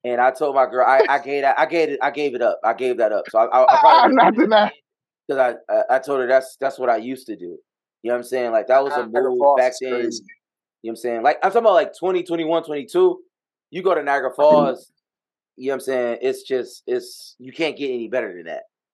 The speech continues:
Speaker 1: Like, just for
Speaker 2: And
Speaker 1: off
Speaker 2: what?
Speaker 1: the
Speaker 2: Just
Speaker 1: rip,
Speaker 2: walk, walk around the falls?
Speaker 1: that's all
Speaker 2: Just
Speaker 1: you
Speaker 2: like, what
Speaker 1: gotta
Speaker 2: y'all
Speaker 1: do.
Speaker 2: doing?
Speaker 1: It's, it's cheap. The only thing is gas. Other than that,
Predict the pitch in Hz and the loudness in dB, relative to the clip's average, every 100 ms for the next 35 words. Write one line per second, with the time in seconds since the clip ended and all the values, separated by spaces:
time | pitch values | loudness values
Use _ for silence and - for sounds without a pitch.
0 | _ _ _ 180 196 196 196 208 - 196 | _ _ _ 0 0 0 0 0 4 6
1 | 170 262 196 165 175 233 214 226 - 190 | 8 6 4 2 4 4 4 2 2 2
2 | 226 196 196 190 175 190 190 262 453 - | 4 4 4 4 2 4 6 6 4 0
3 | 143 - 135 - 135 123 - - 427 143 | -8 -2 -2 0 2 4 2 4 0 0
4 | 139 _ 139 - - - 170 170 - 139 | -6 _ -12 -12 -12 -6 -6 -6 -10 4
5 | 214 214 214 156 - 131 113 98 - 151 | 4 4 -2 -8 -4 0 0 0 -2 -2
6 | 160 170 139 147 180 | 0 0 0 2 2